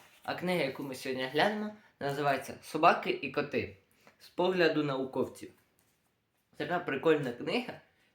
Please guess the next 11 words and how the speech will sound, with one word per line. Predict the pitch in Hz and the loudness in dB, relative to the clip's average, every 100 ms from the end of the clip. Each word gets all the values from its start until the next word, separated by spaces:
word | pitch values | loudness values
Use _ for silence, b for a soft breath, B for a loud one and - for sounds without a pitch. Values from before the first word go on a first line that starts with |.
| - | -10
і | |
вона | 131 131 175 | -8 -4 -2
мені | 165 151 | 0 0
дуже | 143 165 | 2 2
сподобалась. | 160 - 160 143 - - - b b b _ - | 0 0 2 2 0 -6 -12 b b b _ -8
По-перше, | 127 165 165 131 - - | 2 4 4 -2 -8 -2
тут | 185 - | -2 0
плюс, | 156 156 147 | 2 2 2
що | 135 | -2
половина | - 160 175 202 143 | 6 8 8 4 2
книги | 147 156 156 120 | 2 2 2 -2